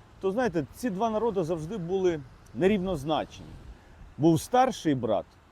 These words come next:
яким вважає себе Росія, чого раптом один Бог знає, тому що взагалі-то почалось все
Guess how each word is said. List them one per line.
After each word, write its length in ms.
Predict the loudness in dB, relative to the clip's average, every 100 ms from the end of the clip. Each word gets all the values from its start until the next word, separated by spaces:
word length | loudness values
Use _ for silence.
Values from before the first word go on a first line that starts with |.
| -12 -8
яким 420 | -6 -2 -2 -2
вважає 480 | -2 0 2 2 0
себе 340 | -4 -2 -2
Росія, 580 | -2 -4 -2 0 0 -4 -10 -20 -20 -20 -2
чого 300 | 2 4 6
раптом 500 | 4 4 0 -2 -4 -6
один 260 | -2 -2
Бог 300 | 2 2 2
знає, 420 | 0 -4 -2 -4 -6
тому 180 | -10 -12
що 220 | -12 -16 -16 -20 _ 0
взагалі-то 480 | 4 6 4 0
почалось 480 | -4 -4 -2 -2 -2
все 320 | -4 -2 -2